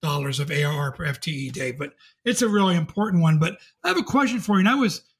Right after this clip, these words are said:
I got caught in this when I was talking to a company that had a lot of offshore resources. What is an F T E? What if I have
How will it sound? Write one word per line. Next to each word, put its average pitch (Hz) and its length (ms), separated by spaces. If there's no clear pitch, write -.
I 208 60
got 226 220
caught 302 300
in 226 100
this 202 280
when 208 80
I 196 80
was 185 120
talking 208 280
to 196 160
a 175 60
company 190 360
that 180 80
had 175 140
a 175 100
lot 202 260
of 190 120
offshore 190 500
resources. 175 800
What 269 180
is 285 160
an 269 80
F 254 220
T 233 120
E? 233 480
What 196 120
if 226 160
I 233 80
have 214 460